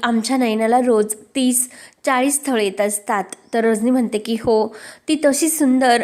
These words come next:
आणि हुशार मुलगी आहे, त्यामुळे स्थळ तर हे येणारच." रोहिणी म्हणते की "मग इतके स्थळ येतात, मग तुम्ही एखादं स्थळ का इतक्या दिवसात पसंत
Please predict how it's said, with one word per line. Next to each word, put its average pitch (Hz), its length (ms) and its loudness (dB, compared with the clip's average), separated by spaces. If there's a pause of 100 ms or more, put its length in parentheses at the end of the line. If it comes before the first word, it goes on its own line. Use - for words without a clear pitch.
आणि 240 280 0
हुशार 254 300 0
मुलगी 233 400 -2
आहे, 226 320 -2
त्यामुळे 233 560 -2
स्थळ 233 340 -4 (100)
तर 262 120 2
हे 269 180 0 (120)
येणारच." 220 640 0 (240)
रोहिणी 349 320 2
म्हणते 311 340 0
की 302 120 -2
"मग 311 240 2
इतके 277 420 -2
स्थळ 262 320 0
येतात, 247 500 -2
मग 262 160 0
तुम्ही 262 320 0
एखादं 269 360 0
स्थळ 247 320 0
का 262 240 -2
इतक्या 254 320 -2
दिवसात 240 340 -2
पसंत 226 420 -4